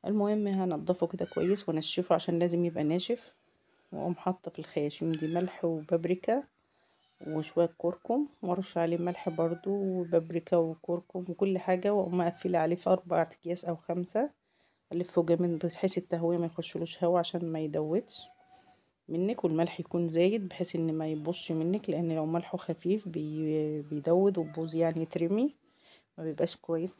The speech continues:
طبعا في الصيف بيقعد اسبوعين عشان الجو شمس، لكن في الشتاء ده بيقعد وقت اكتر بقى طبعا،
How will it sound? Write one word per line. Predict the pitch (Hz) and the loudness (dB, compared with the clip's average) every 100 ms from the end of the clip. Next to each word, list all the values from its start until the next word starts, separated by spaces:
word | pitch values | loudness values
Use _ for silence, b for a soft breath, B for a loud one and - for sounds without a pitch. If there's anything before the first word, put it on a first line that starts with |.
| B B B | B B B
طبعا | - 202 196 | 0 0 0
في | 190 | -4
الصيف | - 247 247 | -2 -2 4
بيقعد | 208 208 - | 4 4 0
اسبوعين | 160 160 151 156 160 165 b b b b b b b _ _ _ _ _ 151 | -4 -2 0 2 -2 -4 b b b b b b b _ _ _ _ _ -12
عشان | - 170 | -6 0
الجو | 170 170 | 2 2
شمس، | 165 156 151 - | 0 -2 -2 -4
لكن | 175 196 | -2 0
في | 190 | 0
الشتاء | - 233 233 202 | 0 0 2 4
ده | |
بيقعد | 196 185 170 | 6 6 6
وقت | 175 175 | 4 2
اكتر | 180 - 170 156 | -4 -2 -4 -2
بقى | 160 | -2
طبعا، | 165 175 175 202 | -2 0 2 0